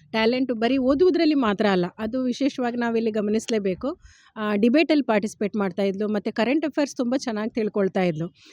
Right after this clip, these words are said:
ಮತ್ತೆ ಅವಳು ಓದಿದ್ದನ್ನ, ತಿಳ್ಕೊಂಡದ್ದನ್ನ ಬಂದು ನಮ್ಮಲ್ಲಿ ಚರ್ಚಿಸೋಳು ಅವಳು. ಆಮೇಲೆ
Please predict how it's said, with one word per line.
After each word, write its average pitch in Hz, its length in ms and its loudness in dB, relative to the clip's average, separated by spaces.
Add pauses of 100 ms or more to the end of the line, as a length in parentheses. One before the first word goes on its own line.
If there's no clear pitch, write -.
(160)
ಮತ್ತೆ 247 200 0
ಅವಳು 269 200 6
ಓದಿದ್ದನ್ನ, 262 600 4 (200)
ತಿಳ್ಕೊಂಡದ್ದನ್ನ 254 880 2
ಬಂದು 247 260 2
ನಮ್ಮಲ್ಲಿ 247 360 4
ಚರ್ಚಿಸೋಳು 220 600 2
ಅವಳು. 165 220 0 (380)
ಆಮೇಲೆ 247 380 4